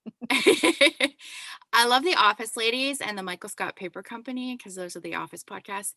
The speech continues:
Speaker 2: which I, I've just been binging lately. Um, but I love Simon Sinek. He has a podcast called A Bit of Optimism, which he started during the pandemic, which is
Speaker 1: Oh.
Speaker 2: just, I mean, he had a conversation with Maria Shriver,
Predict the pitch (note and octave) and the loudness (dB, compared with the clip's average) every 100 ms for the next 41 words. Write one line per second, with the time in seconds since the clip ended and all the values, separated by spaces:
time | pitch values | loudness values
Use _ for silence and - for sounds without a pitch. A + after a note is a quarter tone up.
0 | - - - - _ A#3 - - B3 A#3+ | -14 -20 -20 -20 _ -4 -2 6 8 8
1 | B3+ A#3 C#4 - A#3 G3 G3 F#3 F#3 F3+ | 6 2 -2 -2 -2 -2 0 -2 -2 -2
2 | F3 F3 G#3+ B3 - _ F#3+ F#3 E3+ E3+ | 0 0 -2 -4 -10 _ 4 6 6 4
3 | F3 - A#3 A#3+ B3 C4 - A#3+ A#3+ A3+ | 0 -4 2 4 6 4 6 4 4 0
4 | - F#3+ G#3 B3 A#3+ G#3+ G3 G3+ - F3+ | 0 2 2 0 -6 -8 -10 -8 -6 -6
5 | - F3+ - F3+ F3 E3+ - F3+ F#3 - | -6 -8 -6 -8 -6 -8 -12 -8 -8 -4
6 | D3+ - - G#3 G#3 A#3+ A3+ G3 G3 - | -4 -4 -8 -10 -8 -8 -8 -10 -10 -6
7 | F3 F3 D#3+ D#3+ E3 E3 D#3+ D#3 C#3+ F#3 | -4 -4 -6 -8 -10 -10 -10 -8 -8 -8
8 | A3 _ - - - _ _ _ - F3+ | -10 _ -20 -20 -20 _ _ _ -8 -2
9 | F3 - C#4+ F4+ G#4+ C4+ G3+ - A#3 G3+ | -2 0 -2 -4 -4 -4 -4 -6 -6 -6
10 | - - _ _ - C#4 C#4 C4 D#4 D#4 | -8 -10 _ _ -4 -2 0 2 2 2
11 | D#4 B3+ A#3 A3+ - G#3+ G#3+ A3 G3+ A3 | 0 -2 -2 -2 -2 -2 -2 -6 -8 -6
12 | A3 A3+ - G3 G3 E3+ B2+ | -2 -2 0 2 4 2 -2